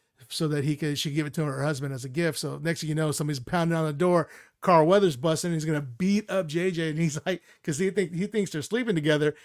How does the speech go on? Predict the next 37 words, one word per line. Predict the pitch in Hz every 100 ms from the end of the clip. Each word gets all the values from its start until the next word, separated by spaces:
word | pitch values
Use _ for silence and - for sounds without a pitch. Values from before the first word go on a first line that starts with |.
| _ -
And | 165 202 - -
I |
don't | 247
know | 196
if |
you | 165
guys | 175 175 147
remember | 160 147
Jimmy | 139 147
Walker. | 143 165 165 139
He | 185
was | 208 135
this | 123
really, | 135 139 196 214 190
really | 165 160 208 185
thin | - 185 175
guy, | 190 180 165 - - _
and | 165
Carl | - 220 185
Weathers | 202 202 170
has | 175 180 170
him |
by | 160 160
the | 160
neck, | 196 208
and | 196
he's | 196 180
like, | - - _
"How, | - 415 370 - _ _
how, | - 359 - - _
how | - 339
are |
you | 330
gonna, | 302 254 175 _ _ _ - 294 - - _
this, | 381 403 - - _ _ _ -
this | 415
guy?" | 427 415 330